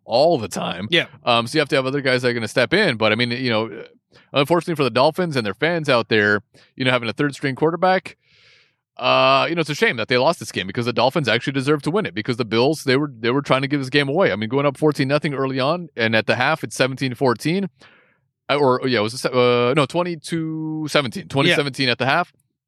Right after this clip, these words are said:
Speaker 1: You know, if, if there was anybody else at under center, I mean, they, they seriously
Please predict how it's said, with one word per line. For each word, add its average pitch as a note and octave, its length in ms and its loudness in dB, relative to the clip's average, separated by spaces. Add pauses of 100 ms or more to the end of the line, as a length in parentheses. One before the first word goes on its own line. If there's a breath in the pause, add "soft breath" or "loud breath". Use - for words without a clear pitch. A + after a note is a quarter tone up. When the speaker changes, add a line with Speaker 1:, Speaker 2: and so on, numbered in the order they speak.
(680)
Speaker 1:
You E3+ 80 2
know, D3 60 4
if, C3 80 -4
if D3 140 -2
there F3+ 80 2
was F3 120 0
anybody E3+ 320 0
else F3 180 0
at E3+ 80 0
under E3+ 160 0
center, F#4 260 -4
I - 40 -8
mean, F3 160 -8
they, F#3+ 80 -8
they G#3 220 -4
seriously F3+ 540 -2